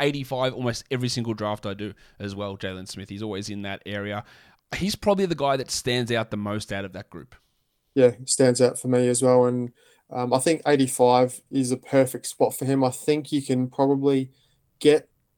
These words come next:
Speaker 2: probably s-, top seventy-five value, so you're still at a
Speaker 1: Mm-hmm.
Speaker 2: little bit of value there left. But, I mean, he averaged thirteen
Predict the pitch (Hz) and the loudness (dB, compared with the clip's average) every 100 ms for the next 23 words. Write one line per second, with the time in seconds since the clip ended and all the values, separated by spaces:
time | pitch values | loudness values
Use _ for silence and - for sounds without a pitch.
0 | _ - 151 160 - - - 151 - 160 | _ -6 -4 -4 -4 -2 0 2 4 6
1 | 156 160 147 151 143 147 180 196 - 139 | 6 2 0 0 2 2 2 -2 -2 -2
2 | 131 - 156 165 143 143 143 143 139 139 | -2 -2 0 2 2 0 -2 -2 -2 0
3 | 139 131 135 135 131 _ _ _ _ - | 0 0 0 -2 -4 _ _ _ _ 0
4 | 147 165 - 139 139 147 151 147 175 170 | 2 2 2 0 0 -2 -2 0 2 2
5 | 135 - 143 135 135 131 | 2 0 0 0 0 -2